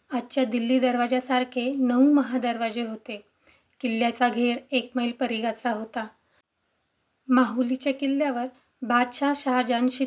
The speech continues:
तह केल्यानंतर शहाजी राजांना जुलमाने कर्नाटकात जावे लागले. तिथे गेल्यावर कित्येक वर्ष एखाद्या स्वतंत्र राजा महाराजासारखे राजे बँगलोरच्या किल्ल्यात राहत होते.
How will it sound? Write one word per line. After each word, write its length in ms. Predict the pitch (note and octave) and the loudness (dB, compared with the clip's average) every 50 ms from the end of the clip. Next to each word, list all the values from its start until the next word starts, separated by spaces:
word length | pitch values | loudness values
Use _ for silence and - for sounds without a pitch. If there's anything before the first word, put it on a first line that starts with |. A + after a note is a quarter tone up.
| C4 - | -4 -4
तह 160 | B3+ B3 C#4+ | -2 0 0
केल्यानंतर 760 | D4 C#4+ C#4 B3+ A#3+ B3 A#3+ A#3+ B3+ B3+ B3+ B3+ - A3+ A3 C4 - _ _ _ _ _ - | 0 0 0 -2 0 0 0 0 0 0 0 0 -2 -6 -6 -8 -10 _ _ _ _ _ -16
शहाजी 480 | - - - C4 A3+ B3+ C4 C4 D4 | -4 0 2 2 4 2 2 2 2
राजांना 560 | C#4 D4 C4 B3+ C#4+ C#4+ C#4 C4+ B3+ A#3+ B3+ C#4+ - _ _ _ _ _ - C4 | 2 2 2 2 2 4 4 4 2 2 -2 -6 -8 _ _ _ _ _ -8 -2
जुलमाने 480 | A3+ C4+ B3 B3+ B3 B3+ C4 B3+ B3+ C#4 | 2 2 4 4 4 4 4 2 2 0
कर्नाटकात 640 | C4+ - C4+ A#3+ A#3 A#3+ B3 B3 B3+ B3 - - B3 A3+ A3 - | 0 0 0 0 0 0 -2 -4 -4 -6 -4 -4 -4 -4 -2 -2
जावे 320 | A#3 G#3+ G#3+ A#3 A3 A3 | -2 -2 -2 -4 -10 -10
लागले. 340 | A3+ G#3+ G#3 - G#3+ G#3+ G#3+ - _ _ _ _ _ _ _ _ _ - | -12 -12 -12 -12 -14 -14 -14 -16 _ _ _ _ _ _ _ _ _ -8
तिथे 260 | B3 B3 - C4 A#3+ | -6 0 2 2 2
गेल्यावर 480 | G#3+ A#3+ A#3 A3+ B3+ C4+ C4+ A#3 A3+ A3+ A3+ _ _ _ _ _ _ | 4 2 0 2 2 0 0 0 -2 -4 -6 _ _ _ _ _ _
कित्येक 440 | C4 B3+ B3+ - - D4+ C#4+ D4 D4 | -4 -4 -4 -4 -4 -4 -2 0 0
वर्ष 260 | D4 C4+ C4 - C#4 C4 - - | -2 -2 0 -2 -2 -2 0 -2
एखाद्या 340 | C#4 C4 - C4 B3+ C#4+ C4+ | -4 -2 -2 -2 0 0 0
स्वतंत्र 560 | C4+ - C#4 C4+ C#4 C#4 C4 - D4+ C#4+ C#4 | 0 0 0 0 0 -4 -4 -2 0 0 2
राजा 320 | B3+ B3 A#3+ A#3+ A3+ B3+ C4 | 2 2 2 2 2 2 2
महाराजासारखे 1080 | B3+ B3+ A#3 A#3+ A#3+ A#3 A3 A3 B3 A#3+ A#3+ - C4 C4 B3+ - - A3+ A3+ B3+ - _ _ _ _ _ _ - | 2 2 2 0 -2 -2 -2 -2 -2 -4 -2 -2 -2 -4 -4 -6 -8 -10 -10 -10 -12 _ _ _ _ _ _ -2
राजे 300 | B3+ A3+ A3+ A3 B3 B3+ | 0 0 2 4 2 2
बँगलोरच्या 540 | A3+ A#3+ A3+ A3+ A#3 A#3 A#3+ A#3 - C4+ | 2 2 0 0 -2 -2 -2 -2 -2 -2
किल्ल्यात 400 | C4 - C4 A#3 A3+ A#3+ A#3+ - | -2 -2 -4 -4 -4 -4 -4 -4
राहत 340 | B3+ A#3+ A3 A3 A3+ A3 - | -2 -2 -2 -2 -4 -6 -8
होते. 320 | A3 A3+ - - G#3 G#3 | -10 -12 -10 -10 -12 -12